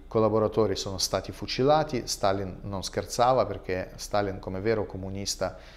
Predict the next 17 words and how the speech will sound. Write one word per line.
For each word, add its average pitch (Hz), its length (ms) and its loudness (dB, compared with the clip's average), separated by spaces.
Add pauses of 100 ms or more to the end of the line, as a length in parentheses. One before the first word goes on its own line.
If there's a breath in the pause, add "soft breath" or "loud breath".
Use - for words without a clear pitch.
(280 loud breath)
eh, 85 340 -6
di, 110 420 0 (320 loud breath)
ehm, 95 920 -6
diciamo, 107 380 -2
vita 143 320 4
umana 120 760 4 (360 loud breath)
per 107 120 0
lui 107 260 4
non 107 180 0
rappresentava 104 880 0
alcun 104 380 -2
valore, 120 460 6
per 107 180 -2
lui 110 200 4
unico 107 400 0
valore 110 520 2
era 104 320 0